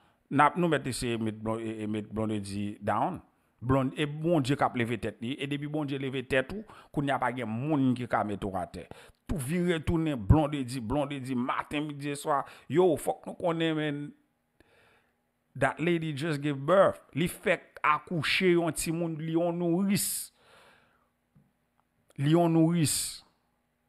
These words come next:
sa n ap fè a la. Li pa bon pou li tann lè blondedi. Blondedi.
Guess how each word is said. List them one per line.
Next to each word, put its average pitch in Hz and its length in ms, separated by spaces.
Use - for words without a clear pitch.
sa 165 200
n 170 80
ap - 80
fè 156 220
a 135 100
la. 131 220
Li 120 100
pa 135 140
bon 131 180
pou 135 160
li 139 220
tann 180 240
lè 160 80
blondedi. 156 520
Blondedi. 143 640